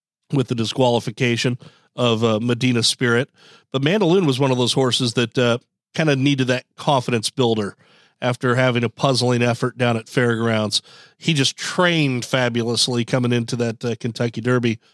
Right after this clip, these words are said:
uh, when he, uh, ran second at twenty-six to one that day and was later, uh, promoted to victory. So I can see that with Nash. I'm not giving up on him just yet, but I'm sure not, uh, as keen as I, I, I once was. And Lat Long, you know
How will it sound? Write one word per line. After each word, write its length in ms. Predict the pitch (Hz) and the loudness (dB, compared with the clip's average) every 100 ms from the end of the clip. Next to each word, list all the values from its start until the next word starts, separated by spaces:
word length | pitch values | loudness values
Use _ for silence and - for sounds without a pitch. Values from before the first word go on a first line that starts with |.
| _ - - - | _ -20 -12 -4
uh, 60 | |
when 160 | 110 120 | 0 2
he, 240 | 117 113 | 2 2
uh, 200 | 107 104 - | 2 0 0
ran 240 | 131 123 113 | 0 2 2
second 460 | - 131 123 117 - | 0 2 0 -2 -2
at 200 | 117 - | -4 -6
twenty-six 600 | - 127 117 - 123 - | -2 0 2 0 0 -2
to 80 | 110 | 0
one 240 | 113 123 | 2 2
that 200 | 117 107 | 2 0
day 140 | 120 110 | 0 -2
and 100 | 104 | -2
was 180 | 104 113 | -4 -2
later, 320 | 117 107 101 _ - _ - | -2 -2 -4 _ -20 _ -4
uh, 100 | 110 | -4
promoted 500 | - 113 117 110 104 | -2 0 2 0 -4
to 80 | 113 | -4
victory. 400 | 117 123 117 104 | -2 -2 -6 -2
So 300 | - 131 113 - - - | 2 2 0 -10 -14 -6
I 80 | 196 | -4
can 100 | 185 | 0
see 160 | 196 | 0
that 160 | 185 185 | 2 0
with 140 | 165 | 0
Nash. 300 | 160 160 165 | 0 0 0
I'm 80 | 214 | -2
not 140 | 247 | 0
giving 200 | - 214 190 | 0 2 2
up 140 | 175 | 2
on 100 | 180 | 0
him 100 | 170 | 2
just 220 | 170 - | 0 0
yet, 180 | 160 156 | 0 0
but 80 | 135 | 0
I'm 100 | 127 | -2
sure 580 | - 190 185 175 165 147 | -2 0 2 4 2 2
not, 280 | 143 139 - _ | 0 0 -4 _
uh, 360 | 139 127 123 120 - _ _ _ - | -4 0 0 -4 -8 _ _ _ -4
as 180 | 135 - | -4 -2
keen 320 | 160 147 139 | -2 2 2
as 160 | 123 | 2
I, 220 | 127 123 123 | 2 2 0
I, 200 | 131 131 | -2 -4
I 200 | 123 131 | 0 0
once 400 | 120 127 123 - | 2 2 0 -4
was. 280 | 107 104 110 | -6 -4 0
And 100 | 135 | 2
Lat 260 | 196 233 190 | 2 0 2
Long, 260 | 175 165 - - - - | 2 2 -2 -14 -18 -2
you 100 | 139 | 0
know 160 | 127 | 0